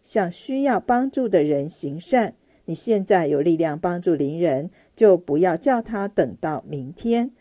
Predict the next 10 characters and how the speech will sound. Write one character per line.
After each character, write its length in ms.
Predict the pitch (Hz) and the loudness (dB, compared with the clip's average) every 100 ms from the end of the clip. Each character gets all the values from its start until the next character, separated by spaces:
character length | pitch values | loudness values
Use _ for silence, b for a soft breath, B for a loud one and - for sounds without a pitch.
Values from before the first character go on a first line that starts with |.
| b b b | b b b
不 100 | 220 | 0
可 220 | - 170 | 2 -2
谋 260 | 107 143 139 | -2 -6 -6
害 300 | - 185 - | -6 -6 -4
邻 240 | 156 143 160 | -4 -4 0
人， 380 | 170 139 170 - _ - | 0 0 -4 -10 _ -8
他 180 | 180 | -6
相 260 | 175 247 220 | -2 -2 -4
信 320 | - 262 208 | -4 -2 -2
你 160 | 175 | -2